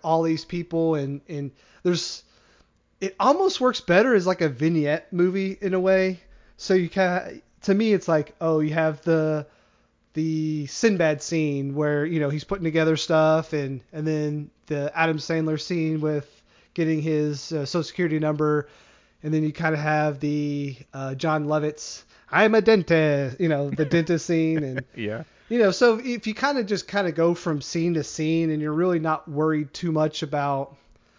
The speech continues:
Speaker 1: much of the plot because it's a fish out of water kinda plot. Um, I think it works a little bit better. Like,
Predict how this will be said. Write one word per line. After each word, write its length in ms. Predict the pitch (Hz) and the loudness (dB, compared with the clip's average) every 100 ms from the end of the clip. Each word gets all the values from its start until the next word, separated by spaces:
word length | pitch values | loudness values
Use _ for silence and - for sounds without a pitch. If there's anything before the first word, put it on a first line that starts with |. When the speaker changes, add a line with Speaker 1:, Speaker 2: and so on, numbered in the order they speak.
| _ _ _ - | _ _ _ -6
Speaker 1:
much 200 | 156 147 | -6 -4
of 80 | 156 | -6
the 60 | |
plot 440 | - - 151 143 160 | -6 -6 -2 -2 -4
because 800 | 160 165 151 139 - - - - | -6 -2 -2 -4 -12 -18 -20 -10
it's 400 | 170 160 - - - _ | -8 -8 -10 -18 -20 _
a 60 | 185 | -10
fish 260 | - 208 - | 2 2 6
out 140 | 202 | 4
of 80 | 185 | 4
water 560 | 151 151 165 165 160 160 - _ | 4 4 6 4 2 0 -6 _
kinda 220 | - 160 | -6 -4
plot. 440 | 147 156 151 143 143 - _ _ _ _ _ | -4 -2 -2 -2 -6 -14 _ _ _ _ _
Um, 340 | 160 151 147 - _ - | -4 -2 -4 -10 _ -6
I 60 | |
think 160 | 247 339 | -4 -2
it 140 | - | -4
works 300 | 165 175 175 | 0 0 0
a 40 | 175 | 0
little 240 | 165 170 | 0 0
bit 240 | 160 151 - | 0 -2 -2
better. 240 | 147 160 | -2 -2
Like, 240 | 180 180 | -4 -8